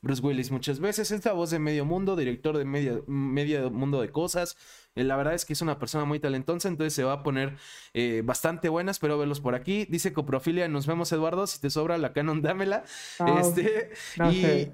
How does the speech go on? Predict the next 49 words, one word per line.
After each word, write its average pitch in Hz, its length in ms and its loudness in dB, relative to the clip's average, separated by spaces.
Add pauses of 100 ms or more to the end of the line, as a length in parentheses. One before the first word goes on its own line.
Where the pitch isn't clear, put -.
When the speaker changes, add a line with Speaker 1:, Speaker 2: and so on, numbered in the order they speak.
Speaker 2:
ya 175 80 8
Speaker 1:
y, - 40 6
pues, - 20 -4
Speaker 2:
tiene 180 200 8
Speaker 1:
bueno, 170 220 8
Speaker 2:
dueño. 151 200 2
Speaker 1:
<laughs> 247 460 6
los 175 240 2
voy 208 120 2
a 226 60 0
mandar 190 300 0
con 220 160 2
el 160 140 -2
Catrín, 160 360 0
que 190 120 0
fue 175 100 0
un 175 80 2
invitado 156 300 0
que 156 80 0
también 135 240 0
tuvimos 143 320 0
aquí. 170 340 -2 (280)
Creo 160 120 2
que 156 80 0
anda 160 420 2
streameando 143 380 0
algo 151 180 2
de 135 160 0
Halo. 233 300 2 (480)
Y 170 380 2
bueno, 262 340 0
uno, 208 380 2
me 170 100 0
lo 147 100 2
saludan, 202 480 0
y 143 100 2
dos, 202 280 0
pues 165 140 -2
nos 143 140 2
vemos 175 240 0
el 143 80 0
próximo 165 340 0
viernes 190 560 -2
a 156 160 2
las 196 500 0
nueve 185 380 0
hora 185 160 0
México. 233 440 -2 (540)
Eh, 120 400 0